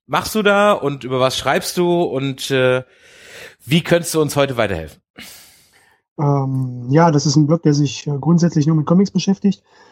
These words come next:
Speaker 2: mit deutschsprachigen Comics, beziehungsweise, ähm, Comics aus aller Welt, die aber in deutscher Sprache veröffentlicht werden. Und das mache ich jetzt seit gut anderthalb Jahren. Hab den irgendwann mal aufgemacht. Ich hab nebenbei noch für ein anderes Magazin geschrieben, aber schreib auch noch dafür. Und, äh, hab dann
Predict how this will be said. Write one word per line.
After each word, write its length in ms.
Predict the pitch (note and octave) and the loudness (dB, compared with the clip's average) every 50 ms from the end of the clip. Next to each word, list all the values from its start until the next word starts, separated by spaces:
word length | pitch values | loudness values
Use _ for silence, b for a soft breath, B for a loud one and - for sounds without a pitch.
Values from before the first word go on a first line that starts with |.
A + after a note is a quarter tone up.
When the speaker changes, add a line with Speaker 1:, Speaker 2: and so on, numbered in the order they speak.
| b b b b - | b b b b -6
Speaker 2:
mit 140 | D3+ C3 C#3 | -4 0 2
deutschsprachigen 520 | D#3+ G3 - - - G3 F3+ F3+ F3+ F3 | 2 2 2 0 -2 0 2 2 0 2
Comics, 280 | - F#3 F#3 F#3+ E3+ - | 2 2 2 2 2 0
beziehungsweise, 920 | D#3 C3 - E3 D#3+ D#3 C#3 D3 D3+ D3 C#3+ C3+ D3 C#3+ C#3+ C#3 D3+ E3+ D#3+ | -4 0 2 2 2 2 2 2 0 0 2 2 2 0 0 -2 -2 -2 -2
ähm, 520 | D3 C#3+ C#3 C#3 C#3 C3+ C3+ C3 C3 B2+ | 0 2 2 2 2 2 0 0 -2 -2
Comics 320 | - - F3 F3 E3 D3+ E3+ | 0 2 2 2 2 2 2
aus 100 | D#3 E3+ | 2 2
aller 220 | E3 D#3+ D#3 C#3+ | 2 2 2 2
Welt, 260 | D3 D#3+ E3+ F3 D#3 | 2 4 2 2 2
die 120 | - D#3 D3 | 2 0 0
aber 160 | D3 C#3+ D3 | 0 0 -2
in 60 | C#3+ C#3 | -2 0
deutscher 220 | C#3+ C#3+ - D3 | -2 0 0 -2
Sprache 280 | C3+ - C#3+ C#3+ C#3+ C#3+ | -2 0 -2 -2 -2 -2
veröffentlicht 440 | - C3+ C3+ C#3 D#3+ D3+ D3 - - | -2 -4 0 0 0 0 0 -2 -4
werden. 320 | C#3 C3+ C#3+ C#3 C#3+ C#3+ | -6 -4 -4 -4 -4 -6
Und 240 | C3 B2 B2 A#2 A2 b b b b b b b b | -6 -8 -10 -12 -14 b b b b b b b b
das 160 | - C#3+ - - | -4 -4 2 2
mache 160 | D3 D#3 D#3 | 2 2 4
ich 80 | D#3+ C#3+ | 2 2
jetzt 140 | E3 D3+ - | 2 0 0
seit 280 | D#3 D3+ C#3+ - b b b b b b b b b - | -2 -2 -2 -4 b b b b b b b b b -4
gut 380 | D#3+ E3 F#3 G3+ G#3 - - | -2 0 2 2 0 0 0
anderthalb 380 | G3 F#3+ F#3 D#3+ D3+ D#3 C#3+ C3+ | 2 2 2 4 2 2 2 2
Jahren. 420 | C#3+ C#3 D3+ F3+ F3+ F#3+ F#3+ F3+ _ _ _ _ _ _ _ _ _ _ _ _ _ _ | 0 0 0 0 2 0 0 -2 _ _ _ _ _ _ _ _ _ _ _ _ _ _
Hab 160 | - D#3+ - | -4 -4 0
den 240 | - E3 D#3+ E3 F#3 | 2 2 2 2 2
irgendwann 320 | - F#3 F#3+ G3 G3 F#3+ | 2 2 4 4 4 4
mal 80 | F3+ E3+ | 4 4
aufgemacht. 440 | F3+ F#3+ - - F#3 F3+ E3+ - - | 4 2 2 2 2 2 2 0 -2
Ich 100 | C3+ E3 | -4 -4
hab 80 | E3 E3+ | 0 2
nebenbei 260 | F3 E3+ E3 E3+ E3+ | 2 2 4 2 2
noch 160 | E3 D#3+ C#3 | 0 -2 -4
für 80 | - E3+ | -6 -8
ein 80 | D#3+ | -6
anderes 220 | D#3 E3+ E3+ E3 D3 | -6 -6 -6 -4 -4
Magazin 320 | D#3+ D3+ C#3 - - G3+ | -4 -6 -4 0 0 2
geschrieben, 300 | G3+ F#3 - F#3+ F#3+ F#3 E3 | 2 2 0 0 0 0 0
aber 80 | D3 | -4
schreib 240 | C3 - D3+ F3 - | -4 -4 -4 -2 0
auch 60 | G3 F#3 | 0 0
noch 120 | F#3 F3 | 0 -2
dafür. 340 | - F3 D#3 F#3 F3+ F3+ E3 B B B B B B B B B - | -4 -2 0 2 2 2 -2 B B B B B B B B B 0
Und, 420 | D#3 D3+ D3+ D3+ D3 D3 C#3 - | 2 2 4 4 2 2 0 0
äh, 40 | E3 | 0
hab 380 | D3 C#3+ C#3+ C#3+ C#3 C#3 - - | 0 2 2 2 2 2 2 2
dann 300 | D#3+ D3+ D3 C#3+ C#3 | 2 2 2 2 0